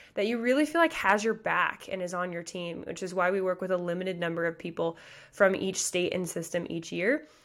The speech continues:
Because I wanna know your name, I wanna know your platform, I wanna know everything about you so that I really can get behind you and your pageant prep to help y-, you reach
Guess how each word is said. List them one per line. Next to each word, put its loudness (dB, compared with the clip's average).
Because 4
I 4
wanna 4
know 6
your 6
name, 6
I 6
wanna 6
know 4
your 2
platform, 4
I 4
wanna 6
know 2
everything 2
about 4
you 0
so -6
that 2
I 4
really -2
can -6
get -4
behind -4
you 2
and -2
your 2
pageant 0
prep 0
to 0
help -2
y-, -10
you -2
reach -4